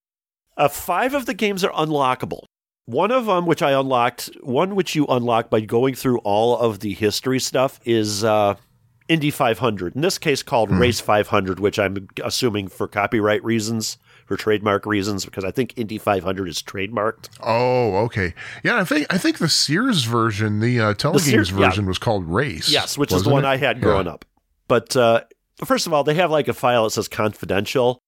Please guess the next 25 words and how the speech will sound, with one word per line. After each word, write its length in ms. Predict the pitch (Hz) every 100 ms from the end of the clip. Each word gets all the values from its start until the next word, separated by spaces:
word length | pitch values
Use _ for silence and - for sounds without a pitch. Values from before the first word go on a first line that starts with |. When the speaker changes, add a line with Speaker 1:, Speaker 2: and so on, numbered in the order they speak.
| - -
Speaker 1:
and 360 | 127 117 113 110
you 60 |
Speaker 2:
Ooh. 20 | 101
Speaker 1:
go 260 | 113 113
into 300 | 123 117 139
it, 140 | 131 120
and 100 | 113
it'll 160 | 104
give 200 | 104 123
you, 140 | 117 113
like, 220 | 120 113
a 40 |
poem, 380 | 98 - 110 110
which 140 | 110 107
are 100 | 95
the 80 |
clues 340 | - 123 113 101
on 100 | 95
how 140 | 113
to 100 | 98
unlock 380 | 90 85 98 110
some 180 | - 113
of 60 | 117
the 60 |
games. 440 | 117 123 123 -